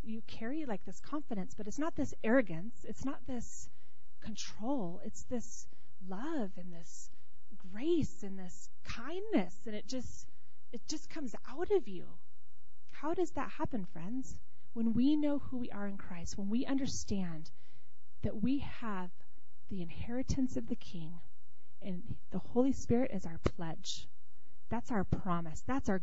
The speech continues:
guarantee. Cash that baby in. There's nothing better than, like, having a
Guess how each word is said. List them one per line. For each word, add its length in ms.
guarantee. 600
Cash 480
that 200
baby 280
in. 360
There's 180
nothing 380
better 320
than, 220
like, 180
having 260
a 60